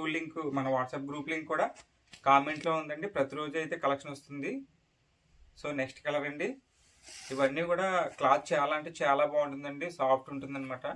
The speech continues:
So వీటిలో కూడా కలర్స్ ఉన్నాయండి, ఒకసారి చూడొచ్చు.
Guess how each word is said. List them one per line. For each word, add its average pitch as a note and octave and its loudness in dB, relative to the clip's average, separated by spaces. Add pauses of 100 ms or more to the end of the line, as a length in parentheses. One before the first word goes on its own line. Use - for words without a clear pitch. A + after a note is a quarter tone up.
(1200)
So - -12 (120)
వీటిలో C3+ -2
కూడా D#3 0
కలర్స్ C#3 0
ఉన్నాయండి, C#3+ -4 (2500)
ఒకసారి B2+ -8
చూడొచ్చు. B2+ -6